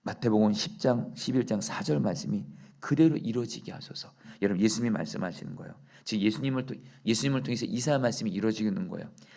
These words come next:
예수님을 통해서 맹인이 보고요, 못 걷는 사람이 걷고요, 나병 환자가 깨끗함을 받고요, 못 듣는 자가 듣고요, 죽은 자가 살아나고요, 가난한 자에게 복음이 전파되면서 예수님께서 약한 자들의 생명을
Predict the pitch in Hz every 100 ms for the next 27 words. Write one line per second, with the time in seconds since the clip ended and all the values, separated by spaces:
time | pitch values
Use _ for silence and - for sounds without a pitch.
0 | - 107 110 120 123 113 110 107 107 95
1 | 110 113 110 - 87 98 92 - - -
2 | - 101 120 117 107 101 104 104 - 82
3 | 98 95 - - - 80 87 113 113 104
4 | 104 - - 110 110 113 110 - 110 104
5 | - - - 101 127 117 110 107 110 95
6 | - 117 110 - - - 110 120 113 107
7 | 104 117 120 110 107 120 - - - -
8 | 120 123 113 113 113 110 113 110 - -
9 | 101 98 95 95 135 - - - - -
10 | 104 110 95 90 98 90 - _ _ _
11 | - - 135 135 120 123 113 110 - 107
12 | 101 107